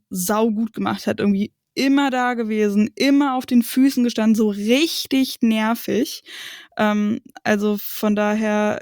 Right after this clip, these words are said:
ja, irgendwie ganz witzig, ähm, wie da die Blicke so sind. Was ist denn da irgendwie los bei Köln? Das frage ich mich wirklich, weil,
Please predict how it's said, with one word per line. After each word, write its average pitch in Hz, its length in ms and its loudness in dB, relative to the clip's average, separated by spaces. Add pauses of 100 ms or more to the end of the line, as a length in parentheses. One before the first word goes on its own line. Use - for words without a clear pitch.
(100)
ja, 208 200 0
irgendwie 220 340 -2
ganz 214 300 -4
witzig, 214 420 -4
ähm, 208 320 -2
wie 208 40 -6
da 208 120 0 (180)
die 220 100 0
Blicke 233 440 -2
so 214 140 0
sind. 220 320 -2 (260)
Was - 180 0
ist 277 200 -4
denn 349 80 2
da 311 320 -2
irgendwie 294 260 0
los 262 320 -2
bei 330 140 0
Köln? 247 220 0
Das 233 120 -2
frage 233 240 -2
ich 277 80 -4
mich 240 160 0
wirklich, 269 320 -2
weil, 233 160 0